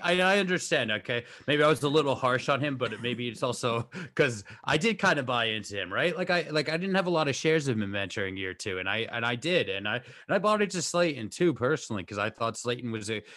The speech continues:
I thought it was a really nice fit for him with that team, and I, I just think,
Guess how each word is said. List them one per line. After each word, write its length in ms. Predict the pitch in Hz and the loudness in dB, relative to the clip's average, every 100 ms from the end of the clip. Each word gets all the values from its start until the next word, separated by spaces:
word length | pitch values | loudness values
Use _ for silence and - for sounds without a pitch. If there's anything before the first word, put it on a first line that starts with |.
| - | -6
I 100 | - | 0
thought 140 | 127 170 | 2 4
it 40 | |
was 100 | 143 | 4
a 60 | 147 | 2
really 200 | 147 135 | 2 2
nice 240 | 123 113 | 0 -4
fit 300 | - - - | -4 -6 -4
for 120 | 110 | -4
him 200 | 98 92 | -4 -6
with 160 | 95 - | -8 -6
that 200 | 101 98 | -6 -6
team, 300 | 135 135 95 | -6 -4 -4
and 120 | 101 | -4
I, 240 | 101 104 104 - - - - | -4 -4 -6 -12 -20 -20 -6
I 160 | - 120 | -2 0
just 280 | 113 123 - | -2 -4 0
think, 340 | 147 117 - | 0 -2 -10